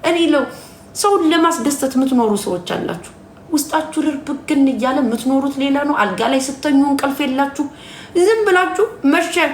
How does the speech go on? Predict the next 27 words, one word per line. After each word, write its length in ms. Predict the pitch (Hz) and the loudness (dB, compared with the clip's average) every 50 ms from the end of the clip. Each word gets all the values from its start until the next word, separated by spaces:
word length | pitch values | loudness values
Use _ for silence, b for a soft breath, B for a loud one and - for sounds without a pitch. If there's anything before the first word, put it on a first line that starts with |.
| B B B B B - | B B B B B 0
መሸ 420 | 294 339 349 349 - - 370 339 | 2 2 2 0 0 -2 0 2
ነጋ 360 | 320 320 285 247 233 294 285 | 2 2 2 2 2 0 0
ኩኩሉ 460 | 302 311 277 - - 302 262 254 247 | 2 -2 -2 -2 -2 -2 0 2 2
አይነት 280 | 254 247 240 240 233 214 | 2 2 2 0 0 0
ላይፍ 220 | 240 233 226 220 | 0 0 0 0
የምትኖሩ 460 | 226 226 233 220 220 214 196 196 185 170 | 0 0 -2 0 0 0 0 0 0 0
አላችሁ። 420 | 165 165 170 170 170 170 - 208 | 0 0 -2 -2 -4 -4 -4 0
ህይወታችሁን 580 | 233 320 339 330 - 294 277 - - 262 233 220 | 2 2 2 2 2 0 -2 -2 -2 -2 -2 -2
እየደበቃችሁ 840 | 208 190 214 185 196 175 170 - 156 - 196 190 - - 185 175 170 | 0 0 0 0 0 -2 -2 -4 -4 -4 -4 -6 -6 -8 -10 -8 -4
በርን፣ 500 | 175 233 294 302 277 269 262 247 220 202 | 0 2 2 4 4 4 4 2 2 0
በርን፣ 380 | 180 254 285 277 233 233 208 | 0 2 2 2 2 0 -2
በርን 320 | 175 185 277 285 254 240 214 | 2 2 2 2 2 2 0
ሆናችሁ። 400 | 202 185 175 175 - - - - - - - - - - - B B B B B B | 0 -2 -4 -6 -6 -8 -12 -16 -18 -18 -20 -20 -20 -20 -20 B B B B B B
ምን 160 | 466 466 427 427 | 0 2 2 2
አባሽን 440 | 359 302 240 339 339 330 330 302 | 2 2 2 0 0 2 2 2
ያልከፈልሽኝ 720 | 311 311 311 311 - 427 440 - - 427 359 - - 262 254 | 2 2 0 2 0 -2 -2 0 -2 -2 -2 0 0 2 2
የውሸት 400 | 254 254 254 240 254 233 220 233 | 2 2 2 2 0 -2 -2 -2
ምስቀው 400 | 214 208 - 208 - - 180 185 | -4 -2 -2 -4 -4 -2 -2 -2
እዚህ። 240 | 175 175 170 - - - - - - - - - - - - - - - - - - - - - - - - | -2 -4 -8 -10 -12 -14 -18 -20 -20 -20 -20 -20 -20 -20 -20 -20 -20 -20 -20 -20 -20 -20 -20 -20 -20 -14 -4
ደስ 260 | - 359 359 359 - | -2 0 0 0 -2
ሲለኝ 320 | 285 - 311 302 359 392 359 | -2 0 2 2 2 2 2
መጥቼ 380 | 330 311 - 277 - - 277 | 2 2 0 -2 -4 -2 -2
ስቅብሻለሁ፣ 680 | 277 - - - 262 233 - 294 - 339 339 339 359 370 | -2 -2 -2 -2 -2 -2 -4 -2 0 0 0 0 -2 -2
ከደበርሽኝ 600 | - 359 285 320 262 233 285 294 277 - 320 302 | -2 0 0 0 -2 -2 -2 -2 -2 0 2 2
ደርግሜብሽ 680 | 285 294 285 233 254 240 240 240 220 196 165 - - - | 2 2 0 0 0 0 2 0 0 -2 -4 -6 -8 -6
ነው 120 | 175 180 | -6 -4
መወጣ። 260 | 175 165 160 - - | -2 -4 -4 -4 -6